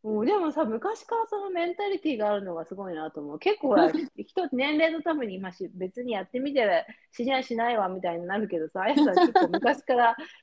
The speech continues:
Speaker 1: そこの肝が据わってますよね。
Speaker 2: <laughs>
Speaker 1: 船に乗っちゃう時もそうだし。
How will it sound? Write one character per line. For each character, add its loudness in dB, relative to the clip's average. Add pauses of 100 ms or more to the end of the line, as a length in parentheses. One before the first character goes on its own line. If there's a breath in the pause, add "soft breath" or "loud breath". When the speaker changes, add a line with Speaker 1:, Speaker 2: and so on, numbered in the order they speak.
Speaker 1:
そ 2
こ 6
の 0
肝 -2
が 2
据 -6
わ 2
っ -6
て -2
ま -4
す -12
よ -6
ね。 -12
Speaker 2:
<laughs> -6
Speaker 1:
船 2
に -6
乗 -2
っ -10
ち -2
ゃ 2
う -6
時 -6
も -6
そ -4
う -4
だ -6
し。 -20